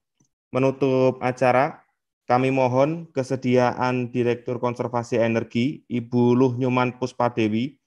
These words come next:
untuk memberikan kata-kata penutup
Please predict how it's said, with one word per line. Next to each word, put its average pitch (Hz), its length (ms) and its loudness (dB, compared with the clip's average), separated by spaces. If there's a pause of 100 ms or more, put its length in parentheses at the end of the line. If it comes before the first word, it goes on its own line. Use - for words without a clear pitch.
(540)
untuk 127 560 -2
memberikan 127 480 -2
kata-kata 135 480 -2
penutup 135 480 -4